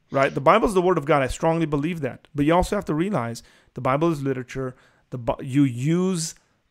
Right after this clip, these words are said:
a method in biblical studies, the rules that come with hermeneutical study of any text, by the way,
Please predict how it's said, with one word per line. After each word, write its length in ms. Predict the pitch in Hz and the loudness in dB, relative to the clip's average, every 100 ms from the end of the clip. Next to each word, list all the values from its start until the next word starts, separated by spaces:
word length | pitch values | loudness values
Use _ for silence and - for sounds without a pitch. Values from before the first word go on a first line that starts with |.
| _ _ | _ _
a 140 | 147 139 | -4 -2
method 640 | 135 147 170 - 117 113 - - - | 2 2 4 2 2 -6 -12 -14 -6
in 160 | 147 120 | -4 0
biblical 680 | 143 147 156 160 156 156 _ | 2 2 0 0 -2 -2 _
studies, 840 | - - 175 170 120 107 - - _ _ _ - | -6 2 4 4 2 -6 -16 -20 _ _ _ -10
the 120 | 131 | -8
rules 600 | 127 147 165 185 180 - _ _ - | -2 2 4 2 -2 -14 _ _ -6
that 200 | 135 - | -6 -4
come 260 | 147 156 | -4 -4
with 200 | 147 151 _ - | -6 -10 _ -6
hermeneutical 540 | 139 151 156 160 175 | -2 0 -2 -4 -6
study 420 | - 151 131 123 - | -6 -4 -4 -4 -8
of 140 | 143 127 | -8 0
any 240 | 160 170 | 2 2
text, 460 | 120 117 - - 123 | 0 -8 -10 -14 -10
by 120 | 110 | -8
the 80 | 110 | -10
way, 280 | 110 156 | -12 -14